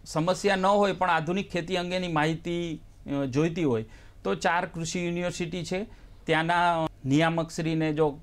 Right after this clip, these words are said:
પત્ર લખે તો એમને એ જે તે ગામની અંદર તાલીમોનું આયોજન થઈ શકે.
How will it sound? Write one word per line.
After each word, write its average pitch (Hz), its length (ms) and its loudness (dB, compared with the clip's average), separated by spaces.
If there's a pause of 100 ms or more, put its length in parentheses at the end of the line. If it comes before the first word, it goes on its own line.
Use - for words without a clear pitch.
(140)
પત્ર 156 280 0
લખે 156 500 2
તો 143 160 -2
એમને 156 320 0
એ 151 460 -4
જે 135 200 0
તે 160 140 0
ગામની 147 380 2
અંદર 147 200 2
તાલીમોનું 143 600 0
આયોજન 135 360 -2
થઈ 135 200 -2
શકે. 160 400 -4